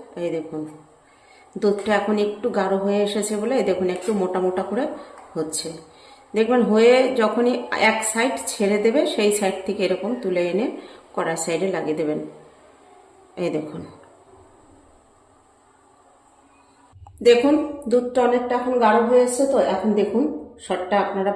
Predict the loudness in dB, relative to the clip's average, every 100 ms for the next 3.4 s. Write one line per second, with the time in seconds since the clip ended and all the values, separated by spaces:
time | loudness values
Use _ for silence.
0 | -4 -4 -2 -2 -2 -4 -6 -2 0 0
1 | -2 -6 -10 -20 -16 -8 -2 -2 -2 -4
2 | -4 -4 -4 -4 -4 -2 -2 0 2 2
3 | 0 -2 0 0